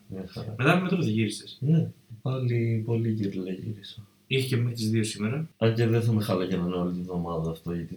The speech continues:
Speaker 1: το δώδεκα είναι
Speaker 2: Ναι,
Speaker 1: πολύ απογοητευτικό.
Speaker 2: πολύ, πολύ, πολύ, πολύ λίγο είναι το δώδεκα.
Speaker 1: Είναι μεγάλη μαλακία.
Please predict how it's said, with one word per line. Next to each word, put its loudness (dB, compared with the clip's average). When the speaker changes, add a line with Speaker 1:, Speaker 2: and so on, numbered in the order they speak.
Speaker 1:
το -2
δώδεκα -2
είναι 6
Speaker 2:
Ναι, 6
Speaker 1:
πολύ 4
απογοητευτικό. 2
Speaker 2:
πολύ, 2
πολύ, -
πολύ, -2
πολύ 0
λίγο 4
είναι -4
το -14
δώδεκα. -4
Speaker 1:
Είναι 6
μεγάλη 4
μαλακία. 0